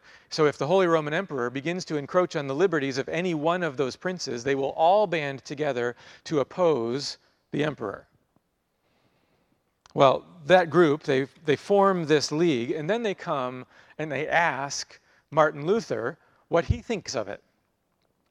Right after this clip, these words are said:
And he says, "That's no good. Romans thirteen says you must obey the governing authorities." And so then they countered Luther by saying,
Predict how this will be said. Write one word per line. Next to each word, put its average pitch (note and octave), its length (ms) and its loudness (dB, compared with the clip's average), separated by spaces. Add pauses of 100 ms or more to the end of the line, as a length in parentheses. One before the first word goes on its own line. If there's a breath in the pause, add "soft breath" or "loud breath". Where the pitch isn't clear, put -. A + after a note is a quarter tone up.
And A2+ 80 -10
he D#3+ 120 -2
says, B2 460 0 (600 soft breath)
"That's - 160 -16
no C#3 120 -6
good. G#3+ 240 2 (1040)
Romans F3 400 0
thirteen F3 520 -2 (160)
says C3+ 420 2
you D3+ 80 -2
must D#3+ 380 0
obey D#3 260 2
the D#3 100 -4
governing C3+ 380 -2
authorities." C#3+ 600 -2 (520 loud breath)
And C3+ 140 -6
so D3+ 180 -2
then D3 300 0
they F#3 220 2
countered E3+ 580 -6
Luther D#3+ 400 -2
by B2 200 -2
saying, C#3+ 600 -4